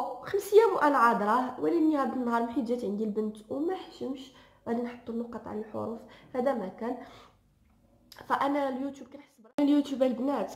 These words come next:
كنحس براسي انني كن-، كنشكي على عائلتي. بزاف د الحوايج ما كنقدرش نقولهم هكا فاس، كنقولهم في اليوتيوب. آه، بزاف ديال الحوايج مثلًا ما كنقدرش نواجه بهم الناس، كنواجههم هكا في اليوتيوب. يعني اليوتيوب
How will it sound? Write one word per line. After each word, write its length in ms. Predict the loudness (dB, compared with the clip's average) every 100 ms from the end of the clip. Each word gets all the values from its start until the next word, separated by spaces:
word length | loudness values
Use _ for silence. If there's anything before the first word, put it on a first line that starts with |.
| -8
كنحس 360 | -8 -10 -12
براسي 360 | -6 -4 -4 -4
انني 360 | -2 0 0 -2
كن-، 520 | -2 -2 -2 -4 -4
كنشكي 320 | -6 -2 -2
على 100 | -2
عائلتي. 920 | -2 -2 -2 -2 -4 -6 -2 -4 -4 -12 -16 -12 -6
بزاف 320 | -4 -2 -2
د 20 |
الحوايج 260 | 0 0 2
ما 60 |
كنقدرش 420 | 0 -2 -2 -4
نقولهم 420 | -4 -2 0 0 -2
هكا 300 | -4 -4 -4
فاس، 460 | 0 2 0 -2
كنقولهم 480 | -4 -2 -2 -2 -2
في 80 | -4
اليوتيوب. 720 | -2 -2 -2 -4 -2 0 0 -4 -14 -18 -10 -2
آه، 200 | 0 2
بزاف 280 | 0 -2
ديال 200 | 0 0
الحوايج 360 | 2 2 2 0
مثلًا 280 | -2 0 0
ما 80 | 0
كنقدرش 420 | -2 -2 -2 0
نواجه 340 | 0 0 0
بهم 340 | 0 0 0 0
الناس، 440 | 2 2 2 0
كنواجههم 720 | -2 0 0 0 -2 -4 -6 -10
هكا 260 | -10 -8 -10
في 100 | -8
اليوتيوب. 540 | -4 -2 -4 -4 -6 -6 -12 -16 -4
يعني 460 | 2 2 2 0 0
اليوتيوب 520 | 2 2 2 2